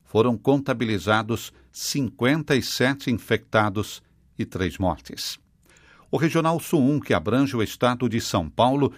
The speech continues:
ocupa o terceiro lugar em número de infectados, trinta e oito. Já o número de mortes corresponde a um caso. Já o estado do Ceará corresponde ao Regional Nordeste um,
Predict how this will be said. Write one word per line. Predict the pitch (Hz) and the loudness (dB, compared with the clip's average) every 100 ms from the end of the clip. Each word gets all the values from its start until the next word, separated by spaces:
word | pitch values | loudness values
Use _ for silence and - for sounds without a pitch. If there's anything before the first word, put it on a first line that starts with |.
| - - | -6 -6
ocupa | 135 175 170 | 0 2 2
o | 151 | 0
terceiro | 139 113 - - 175 180 | 2 0 -2 -2 0 0
lugar | 165 95 117 135 - - _ | -2 2 2 2 -2 -20 _
em | 107 | -4
número | 85 101 127 113 | 0 2 2 2
de | 101 | 0
infectados, | 98 104 - - 117 101 107 - | 0 -2 0 2 2 2 -10 -6
trinta | 123 131 131 120 | 0 0 2 2
e | |
oito. | 117 117 - - _ _ _ - | 4 4 2 -8 _ _ _ -8
Já | 101 | -2
o | 123 | 0
número | 113 127 135 | 2 2 2
de | 131 | 2
mortes | 107 95 95 - 95 | 2 2 2 -2 -8
corresponde | - 98 104 - 117 110 120 - _ _ | -4 -4 -2 0 0 0 -4 -6 _ _
a | - | -12
um | 76 | -10
caso. | 76 104 87 - - _ _ _ _ - - | -2 0 0 -2 -18 _ _ _ _ -20 -6
Já | 170 | -2
o | 190 | 0
estado | 151 - 151 156 156 | -2 0 0 0 0
do | 143 | 0
Ceará | - 151 139 104 120 | 0 2 4 4 4
corresponde | 147 123 127 - 127 127 | 2 0 0 0 0 2
ao | 117 | 2
Regional | 139 135 107 113 | 2 2 4 4
Nordeste | 123 87 76 101 131 - | 4 0 0 0 0 0
um, | 123 | 0